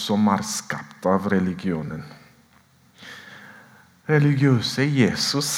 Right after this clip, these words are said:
er den Jesus som er redusert til den abstrakt uttalelser eller trosbekjennelse. Jeg har ingenting imot en trosbekjennelse.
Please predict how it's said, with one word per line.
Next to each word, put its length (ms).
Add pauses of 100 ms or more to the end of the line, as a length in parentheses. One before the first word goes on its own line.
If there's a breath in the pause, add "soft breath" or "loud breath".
er 320
den 320
Jesus 480
som 240
er 120
redusert 600
til 160
den 220 (100)
abstrakt 920
uttalelser 880 (1500 loud breath)
eller 220
trosbekjennelse. 960
Jeg 120
har 280
ingenting 560
imot 320
en 160
trosbekjennelse. 960